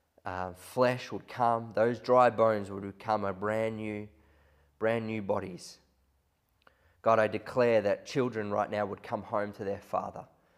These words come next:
I declare that we would be given, we would be postured to give an account of our faith, of the good news of Jesus. And I thank you that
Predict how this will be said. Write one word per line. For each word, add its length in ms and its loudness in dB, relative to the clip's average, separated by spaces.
I 100 4
declare 380 0
that 140 0
we 220 0
would 220 -4
be 460 -6
given, 360 -4
we 160 -2
would 200 -4
be 140 -2
postured 680 0
to 80 -10
give 200 -6
an 120 -4
account 400 -2
of 100 -4
our 100 -2
faith, 320 -4
of 140 -4
the 100 -8
good 240 -2
news 320 -6
of 120 -12
Jesus. 540 -14
And 140 -2
I 80 2
thank 460 0
you 120 -4
that 380 -4